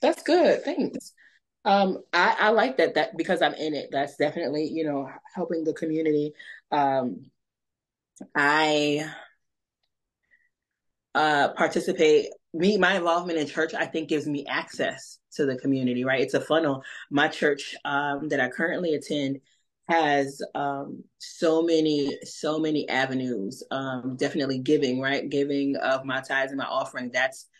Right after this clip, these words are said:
funds community. Uh, we have some ministries, um, that we support overseas, but we do so much in the local community. We have a program called, um, Hope Market, um,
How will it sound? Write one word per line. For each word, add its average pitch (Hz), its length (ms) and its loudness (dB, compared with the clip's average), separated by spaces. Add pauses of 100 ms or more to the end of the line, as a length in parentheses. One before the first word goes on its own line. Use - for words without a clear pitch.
(320)
funds 147 640 2
community. 147 540 2
Uh, 127 240 -2 (120)
we 151 80 -8
have 135 240 -2
some 131 320 -2 (460)
ministries, 147 920 2
um, 123 520 -4 (100)
that 127 140 4
we 139 100 2
support 131 640 0 (680)
overseas, 160 800 0 (300)
but 147 140 8
we 156 100 6
do 147 100 2
so 151 240 2
much 143 260 0
in 151 200 -2
the 151 80 0
local 143 260 0
community. 143 460 0
We 139 140 -2
have 135 420 -4 (260)
a 139 80 -6
program 135 460 2
called, 127 460 2
um, 120 300 -4
Hope - 300 0
Market, 135 500 2 (380)
um, 131 460 0